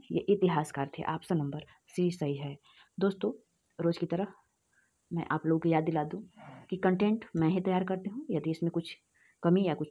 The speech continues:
त्रुटि हो जाए तो उसे कमेंट बॉक्स में सुझाव देने का कष्ट करें। यदि हमारे पढ़ाने में कुछ कमी हो तो भी सुझाव दें,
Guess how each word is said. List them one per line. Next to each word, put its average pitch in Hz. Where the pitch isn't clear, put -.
त्रुटि 165
हो 180
जाए -
तो 131
उसे 156
कमेंट 156
बॉक्स 156
में 175
सुझाव 147
देने 160
का 170
कष्ट 170
करें। 233
यदि 165
हमारे 170
पढ़ाने 170
में 208
कुछ 196
कमी 202
हो 226
तो 160
भी 175
सुझाव 180
दें, 214